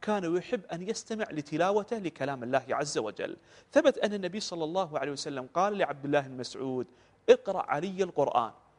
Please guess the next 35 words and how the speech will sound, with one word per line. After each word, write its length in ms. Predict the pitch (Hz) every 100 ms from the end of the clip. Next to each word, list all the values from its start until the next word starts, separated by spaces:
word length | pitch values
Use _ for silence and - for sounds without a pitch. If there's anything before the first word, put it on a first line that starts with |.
| _
فقال 380 | - 123 180 208
عبد 200 | 147 143
الله 220 | 147 180
بن 80 | 143
مسعود: 320 | 127 - 170
"يا 160 | 139 185
رسول 280 | 180 - 165
الله"، 380 | 147 151 139 -
وشوف 260 | - 156 143
الأدب 360 | - 185 160 135
مع 140 | 135
النبي 300 | 131 135 135
عليه 200 | 120 131
الصلاة 340 | 123 - 123 120
والسلام، 500 | 110 - 110 117 110 - - - _
"يا 200 | 139 180
رسول 300 | 190 143 151
الله، 320 | 135 131 120 - - _ _ -
أأقرأ 500 | - 247 - 190 -
عليك 360 | 170 196 -
القرآن 580 | 156 - 143 - 151 113 - _ _
وقد 300 | 190 - 226
أنزل 340 | - 269 247 240
الله 220 | 233 233 -
عز 300 | - 190 202
وجل 340 | 190 196 196
عليك 300 | 165 180 170
القرآن؟" 560 | 151 - 139 143 165 202 _ _ -
قال 220 | 185 185
له 200 | 165 151
نبينا 460 | 143 135 156 147 135
صلى 260 | - 147
الله 400 | 139 151 151 135
عليه 300 | 127 139 139
وسلم: 640 | 135 131 151 143 139 143